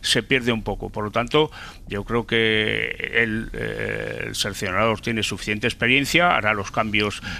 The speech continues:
que crea para probar algunas cosas, como se está diciendo ahora, creo, y estoy de acuerdo cien por cien,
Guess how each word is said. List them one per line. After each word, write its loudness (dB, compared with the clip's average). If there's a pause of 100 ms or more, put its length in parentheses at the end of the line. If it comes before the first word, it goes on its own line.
(120)
que -4
crea 4 (200)
para 4
probar 4 (180)
algunas 0
cosas, -2
como -4
se -6
está -2
diciendo -2
ahora, 2 (180)
creo, 0
y 0
estoy -2
de 0
acuerdo -2
cien -2
por -2
cien, 2